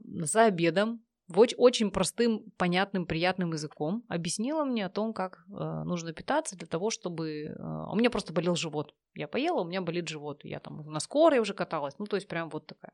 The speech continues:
не очень приятная ситуация. Она мне объяснила о том, что нужно убрать мои перекусики, питаться три раза в день и с утра есть не сырнички,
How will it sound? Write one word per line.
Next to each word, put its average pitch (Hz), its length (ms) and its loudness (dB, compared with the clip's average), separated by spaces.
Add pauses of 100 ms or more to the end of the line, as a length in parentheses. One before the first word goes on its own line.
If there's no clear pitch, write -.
не 208 140 2
очень 180 220 0
приятная 160 340 -8
ситуация. 311 500 0
Она 240 220 4
мне 247 220 4
объяснила 202 440 -2
о 160 40 -4
том, 156 200 -4
что 156 540 -2
нужно 175 260 -2
убрать 170 300 -2
мои 170 180 -4
перекусики, 294 720 0 (180)
питаться 180 400 4
три 185 200 0
раза 214 260 4
в 262 80 -4
день 349 240 0 (320)
и 208 60 0
с - 100 -2
утра 202 200 2
есть 185 240 -2
не 196 80 -4
сырнички, 311 600 -2